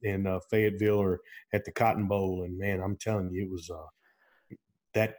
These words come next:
that Arkansas group always comes to play. And, you know, my daughter goes to school in Arkansas there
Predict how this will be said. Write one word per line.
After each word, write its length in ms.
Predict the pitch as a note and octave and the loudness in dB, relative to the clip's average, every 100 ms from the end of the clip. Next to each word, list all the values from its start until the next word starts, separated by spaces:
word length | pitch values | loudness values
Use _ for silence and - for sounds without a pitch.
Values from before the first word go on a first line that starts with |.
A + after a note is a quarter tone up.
| _ | _
that 240 | A#2 A2+ - | 2 2 4
Arkansas 580 | A#2+ A#2+ G2+ - G2 F#2+ | 4 4 0 0 0 0
group 320 | G2 G2+ G2 | 0 -2 -2
always 400 | F#2+ G2 G2 F#2+ | -4 -2 0 -2
comes 340 | - G#2 F#2+ F2 | -2 -2 -2 -2
to 100 | - | -8
play. 300 | - A2+ F2+ | -4 -2 0
And, 120 | G#2 | 2
you 60 | C3 | 4
know, 120 | C#3+ | 4
my 200 | C#3+ C#3+ | 4 2
daughter 260 | C#3+ E3 D#3 | 4 4 4
goes 260 | G#2+ G2 F#2 | 4 0 0
to 80 | F#2 | -6
school 380 | - G#2+ F#2+ | 0 2 2
in 80 | F#2 | 0
Arkansas 600 | F#2 F#2+ F#2 F2 G#2 G2 | -2 -4 -6 -4 0 0
there 300 | F#2+ G2+ F#2+ | 0 0 -2